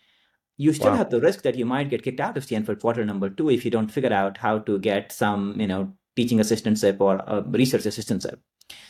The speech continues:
Speaker 1: And, and that, I believe, is a big risk because, like, you still don't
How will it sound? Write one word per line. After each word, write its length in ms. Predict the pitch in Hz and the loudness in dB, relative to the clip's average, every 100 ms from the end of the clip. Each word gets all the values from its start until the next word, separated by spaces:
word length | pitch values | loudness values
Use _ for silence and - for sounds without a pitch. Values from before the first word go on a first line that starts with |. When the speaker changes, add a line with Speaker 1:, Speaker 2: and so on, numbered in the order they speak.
| - _ _ | -20 _ _
Speaker 1:
And, 280 | 180 190 190 | 2 2 2
and 140 | 156 | 2
that, 160 | 165 302 | 2 2
I 100 | 277 | 2
believe, 360 | 147 135 175 135 | 2 4 4 2
is 120 | 107 | 0
a 60 | |
big 360 | - - 165 180 | -4 -2 0 4
risk 320 | 131 185 - | 2 2 -2
because, 640 | 113 107 117 113 110 107 _ _ _ _ | -4 0 4 4 2 -2 _ _ _ _
like, 200 | 131 139 | -4 -2
you 100 | 151 | -2
still 440 | 165 226 247 180 - - _ - 127 | 2 4 4 0 -6 -20 _ -16 -4
don't 440 | 156 175 175 156 | -2 0 -4 -8